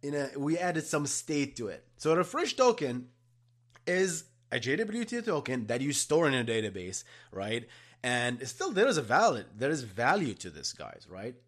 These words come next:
Still there is value to this, and we're gonna talk about it. So let's go through our same exact scenario, but with a refresh token.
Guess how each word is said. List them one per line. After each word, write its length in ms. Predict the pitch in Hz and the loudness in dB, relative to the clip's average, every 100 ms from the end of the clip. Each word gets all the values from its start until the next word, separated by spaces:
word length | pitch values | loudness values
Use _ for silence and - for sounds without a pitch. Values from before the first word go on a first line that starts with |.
| 107 | -14
Still 400 | - - 226 294 | -12 -8 -8 -8
there 220 | 104 98 | -8 -8
is 140 | 180 | -8
value 360 | 107 92 147 135 | -8 -6 -4 -6
to 120 | 85 | -8
this, 120 | 71 | -14
and 140 | 82 110 | -10 -6
we're 60 | |
gonna 140 | 123 127 | -2 -2
talk 220 | 131 117 | -2 -6
about 220 | 87 76 | -10 -14
it. 40 | 73 - - - | -16 -20 -20 -16
So 140 | - 185 | -2 2
let's 200 | 240 233 | 2 4
go 200 | 208 240 | 4 4
through 180 | 220 196 | 4 4
our 340 | 175 170 147 | 6 4 0
same 280 | - 175 190 | -2 -2 -2
exact 460 | 147 139 139 135 | -2 -2 0 -2
scenario, 540 | - 131 120 117 117 113 | -4 -4 -2 0 0 -2
but 200 | 101 104 | -2 -2
with 160 | 107 | -2
a 40 | 101 | -4
refresh 300 | 95 92 - | -6 -12 -12
token. 240 | 76 - | -14 -16